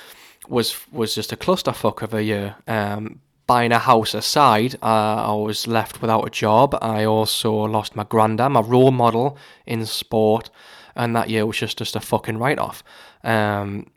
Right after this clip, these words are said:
it was just, it was awful. So I struggled. I ran it, <laughs> but it was, it was a struggle. I just had nothing.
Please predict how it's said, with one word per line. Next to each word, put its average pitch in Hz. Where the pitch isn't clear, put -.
it 110
was 110
just, -
it 117
was 107
awful. 120
So -
I 98
struggled. 135
I 107
ran 135
it, 131
<laughs> 120
but 113
it -
was, 110
it 113
was 113
a 113
struggle. 127
I 127
just -
had 117
nothing. 117